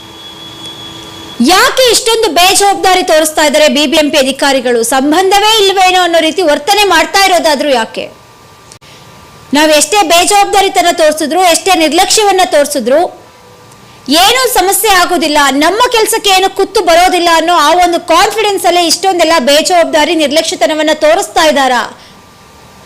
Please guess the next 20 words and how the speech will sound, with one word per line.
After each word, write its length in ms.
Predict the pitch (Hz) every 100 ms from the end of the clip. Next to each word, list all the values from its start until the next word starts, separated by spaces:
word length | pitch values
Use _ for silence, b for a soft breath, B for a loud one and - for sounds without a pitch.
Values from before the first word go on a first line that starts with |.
| - - - - - -
ತೋರಿಸ್ತಾ 500 | 277 302 427 - 427
ಇದ್ದಾರಾ? 260 | 427 415 415
ಅಲ್ಲ, 140 | 381 277
ತೋರಿಸ್ತಾ 480 | 247 339 440 - 403
ಇದ್ದಾರೆ. 180 | 381 330
ಅದಕ್ಕೆ 340 | 330 415 -
ಉದಾಹರಣೆಗಳು 540 | 302 330 392 381 359 392
ನಿಮ್ಮ 160 | 359
ಕಣ್ಣ 260 | 339 320 294
ಮುಂದೆನೇ 320 | 359 339 339 330
ಇದೆ, 140 | 349
ನೀವು 380 | 370 349 294 233
ದೃಶ್ಯಾವಳಿಯಲ್ಲಿ 600 | 294 392 359 330 311 349
ಗಮನಿಸ್ತಾ 460 | 285 320 370 359 320
ಇದ್ದೀರಾ. 300 | 247 208 - - - - - - - - - - - - - - - - - B B B B B -
ಕೆಲಸ 260 | 370 453 523 494
ಮಾಡ್ತಾ 340 | 370 359 440
ಇದ್ದಾರೆ 200 | 427 415
ಅನ್ನೋದೇ 340 | 415 370 370 349
ಆದ್ರೆ 320 | 302 226